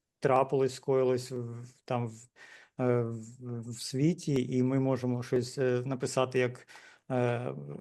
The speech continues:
ну, завдання, і він згенерує чи підтягне якісь бази, е, те, що, як він виглядає, е, об'єкт, і показати, що,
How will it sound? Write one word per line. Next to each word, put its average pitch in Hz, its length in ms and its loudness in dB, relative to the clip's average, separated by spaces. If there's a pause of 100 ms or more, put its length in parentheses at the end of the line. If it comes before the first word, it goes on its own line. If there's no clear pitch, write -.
(760)
ну, 160 200 0
завдання, 139 520 2
і 131 120 4
він 139 160 0
згенерує 135 640 4
чи 123 160 -6
підтягне 143 540 2
якісь 127 320 0
бази, 135 400 2 (420)
е, 123 160 0
те, 143 180 -2
що, 123 540 2 (520)
як 127 280 0
він 127 160 -2
виглядає, 127 640 0 (400)
е, 127 220 2
об'єкт, 131 520 0
і 151 120 -4
показати, 131 500 0
що, 135 360 -2